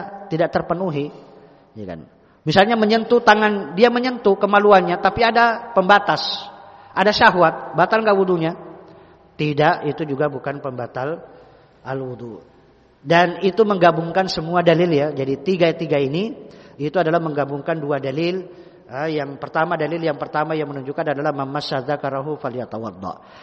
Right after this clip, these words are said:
Siapa yang menyentuh kemaluannya, maka adalah dia berwudu. Barang siapa yang menyentuh kemaluannya, hendaklah dia,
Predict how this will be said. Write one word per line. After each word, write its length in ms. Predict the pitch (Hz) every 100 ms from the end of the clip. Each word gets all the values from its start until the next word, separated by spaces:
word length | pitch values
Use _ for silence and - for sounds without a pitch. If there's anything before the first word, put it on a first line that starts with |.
| -
Siapa 400 | - 156 147 156
yang 160 | 156 139
menyentuh 560 | 139 143 143 147 135
kemaluannya, 640 | 135 135 131 131 123 147 190 - - - - - - 127
maka 240 | 127 147
adalah 240 | 147 147 143
dia 480 | 131 135 156 160 -
berwudu. 560 | 127 123 127 120 113 - - _ _ _ _ _ _ _ _ - - -
Barang 240 | 135 139
siapa 240 | 160 160 156
yang 160 | 151
menyentuh 240 | 151 151 160
kemaluannya, 640 | 151 143 139 139 156 151
hendaklah 260 | 139 139 147
dia, 180 | 131